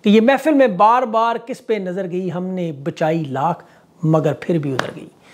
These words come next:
तो ये पता है किसको है। ये WhatsApp पे लोगों के बड़े पैगामात मुझे मिले और बहुत सारे, आपको पता है, मैसेजेस भी हैं कि आप, कि आप मीडिया हाउसेस को क्यों लगे रहते हैं। देखें, मीडिया हाउसेस का मालिकान कौन है, आप ज़रा देख लें। ट्वेंटी फ़ोर न्यूज़, फ़ोर्टी सेवन, फ़ोर्टी टू जो इनका,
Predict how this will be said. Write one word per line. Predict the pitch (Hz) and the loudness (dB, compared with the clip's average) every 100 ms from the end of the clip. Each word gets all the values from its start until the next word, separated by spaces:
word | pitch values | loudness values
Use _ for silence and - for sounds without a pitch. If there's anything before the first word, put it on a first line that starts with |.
| - - - - _ _ _ _ _ _ - | -20 -20 -20 -20 _ _ _ _ _ _ 0
तो | |
ये | 151 214 226 | 4 6 6
पता | 208 220 233 | 4 0 0
है | 220 | -2
किसको | 170 - 139 | -4 -12 -14
है। | 120 | -14
ये | 50 - - | -18 -20 -2
WhatsApp | 160 254 - 285 285 | 2 2 4 2 4
पे | 269 240 185 | 4 4 2
लोगों | 190 190 214 | -4 -4 -4
के | |
बड़े | 202 175 185 | -4 -4 -6
पैगामात | 180 180 143 139 139 160 | -6 -6 -6 -4 -4 -4
मुझे | 160 156 | -6 -6
मिले | 131 143 | -6 -6
और | 156 143 | -6 -6
बहुत | 151 | -8
सारे, | - 170 147 | -4 -2 0
आपको | 135 175 | -2 -6
पता | 165 | -6
है, | 165 | -6
मैसेजेस | 143 - 196 | -6 -6 -4
भी | 202 | -2
हैं | 196 | -2
कि | 214 | -4
आप, | - - _ _ _ _ 254 | -6 -10 _ _ _ _ -4
कि | 190 | 4
आप | 190 196 | 4 4
मीडिया | 190 220 254 220 | 0 2 4 2
हाउसेस | 180 214 | 0 -8
को | 180 214 | -8 -8
क्यों | - 202 196 185 175 | -6 -6 -4 -4 -4
लगे | 156 160 | -4 -4
रहते | 156 156 | -4 -6
हैं। | 135 | -4
देखें, | 202 311 | 2 4
मीडिया | 233 214 262 269 | 4 4 4 4
हाउसेस | 208 185 233 | 2 -4 -6
का | - 226 | 0 0
मालिकान | 190 185 180 175 185 | 2 -2 -2 -4 -6
कौन | 175 175 | -6 -6
है, | 165 | -4
आप | 160 | -4
ज़रा | 156 | -6
देख | 151 170 | -8 -10
लें। | 165 | -4
ट्वेंटी | 185 185 | 0 0
फ़ोर | 180 196 214 | 4 4 4
न्यूज़, | 208 208 - - - - _ - | 0 -4 -6 -20 -20 -20 _ -10
फ़ोर्टी | - 190 185 160 | 2 2 2 -6
सेवन, | - - 185 | -4 0 0
फ़ोर्टी | 185 180 | 0 -2
टू | 190 190 | -2 -2
जो | 175 | -2
इनका, | 160 | -4